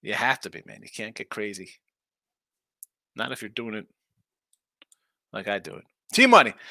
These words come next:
I'll say it. You won five hundred in videos, but guess what, chat? We made money. People talk about records. Betting minus one forties, one fifties. Laughable to me. They brag versus guys like you, and I go two and five. Well, you know,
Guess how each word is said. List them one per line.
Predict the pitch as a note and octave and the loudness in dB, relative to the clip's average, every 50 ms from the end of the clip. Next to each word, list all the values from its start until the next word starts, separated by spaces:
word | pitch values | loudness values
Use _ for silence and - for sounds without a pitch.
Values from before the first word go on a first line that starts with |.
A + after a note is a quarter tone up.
| - - - | -20 -8 4
I'll | - D#3+ E3 | 6 8 10
say | - F3 C#3 | 10 10 10
it. | A#2+ | 8
You | B2 | 8
won | C3 B2+ | 2 4
five | - E3 D#3+ D#3 | 8 8 8 8
hundred | E3 E3 D3+ C#3+ | 6 2 0 0
in | C#3 C#3 | 0 0
videos, | D3 C#3 C#3 C#3 B2 A#2 | 2 4 4 2 2 0
but | A#2 | -4
guess | B2 B2+ A#2 - - | -6 -2 -2 -2 -4
what, | B2+ A2 | -4 -6
chat? | - - A#2+ A2+ G2+ | -4 0 0 0 0
We | G#2+ G#2+ | -2 -6
made | G#2+ A2 G#2+ G2+ | -6 -6 -8 -6
money. | G#2 G2+ F#2+ | -8 -10 -12
People | F2+ - A#2+ - G#2+ G#2 | -10 -12 -12 -12 -10 -4
talk | - A2 G#2 G#2 | -2 -2 -2 0
about | G#2+ G2+ F#2+ | 0 -2 0
records. | G2+ G#2+ G#2+ - A2+ G#2 G2+ - - - - - - - - - - | 0 -4 -4 -4 -6 -10 -4 -6 -6 -6 -6 -20 -20 -20 -20 -18 -6
Betting | - A2+ G#2+ G#2 | -4 -2 -2 -2
minus | A2 G#2+ G#2 - | -4 -4 -4 -4
one | A2+ A2 G2+ | -4 -6 -8
forties, | - - A#2 A2+ A2 G2+ | -6 -6 -6 -6 -6 -8
one | G#2 G2 | -10 -12
fifties. | - - C3+ B2 - B2+ A2+ F#2+ G#2+ | -10 -10 -10 -8 -8 -8 -10 -6 -2
Laughable | B2 D3 C#3+ - D3+ C#3+ | -2 -2 -2 -2 -8 -10
to | C#3+ | -8
me. | C#3+ C#3 C3+ C3 _ _ - - - - _ _ _ _ - | -8 -10 -10 -12 _ _ -20 -20 -20 -20 _ _ _ _ -16
They | A2+ | -8
brag | G2+ A2 A2 G#2 G2+ | -4 -2 -2 -2 -2
versus | G#2 G2 - - | -6 -6 -6 -2
guys | A#2 G#2+ G#2+ G#2 - - | 0 0 0 -2 -4 -6
like | G2+ G2 - - | -8 -8 -10 -10
you, | A#2 A#2 A#2 A#2 G#2+ G2 | -10 -8 -8 -10 -10 -10
and | - | -10
I | G#2+ G#2+ | -10 -8
go | G2 | -8
two | G2+ - - A2+ | -10 -10 -8 -10
and | G#2 - | -6 0
five. | - G#2+ F#2+ - - - - - | 2 0 0 0 -6 -20 -10 4
Well, | - G#3 A#3+ A3+ | 8 10 10 10
you | A3 A#3 G#3+ | 10 10 12
know, | G#3 G3 F#3+ E3 - | 12 12 10 10 4